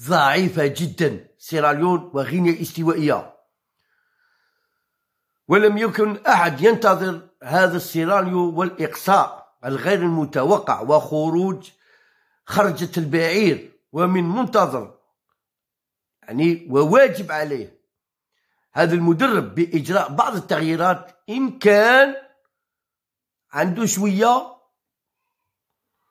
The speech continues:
على مستوى القائمة الخضر مستقبلا لإعادة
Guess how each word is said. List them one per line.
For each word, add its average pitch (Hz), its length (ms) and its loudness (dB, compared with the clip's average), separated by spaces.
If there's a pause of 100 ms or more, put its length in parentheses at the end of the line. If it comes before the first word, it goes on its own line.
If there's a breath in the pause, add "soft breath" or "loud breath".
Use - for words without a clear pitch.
(440)
على 185 240 2
مستوى 214 520 2
القائمة 202 560 -2
الخضر 180 400 -4 (140)
مستقبلا 165 680 -4
لإعادة 170 760 -2